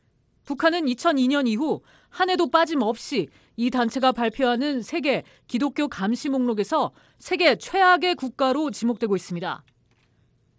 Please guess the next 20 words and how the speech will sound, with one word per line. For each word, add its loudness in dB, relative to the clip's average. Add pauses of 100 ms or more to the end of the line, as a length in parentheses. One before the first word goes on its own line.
오픈도어즈는 0
이천십팔 0
년 2 (240)
한국에서 -2
열린 2
동계올림픽을 -2
시작으로 -2 (340)
북한의 2
외교 6
활동이 -2
늘었지만 0 (320)
북한 -2
내 -2
종교인에겐 0
아무런 0
긍정적인 -2
변화가 0
일어나지 -2
않았다고 -4
말했습니다. -4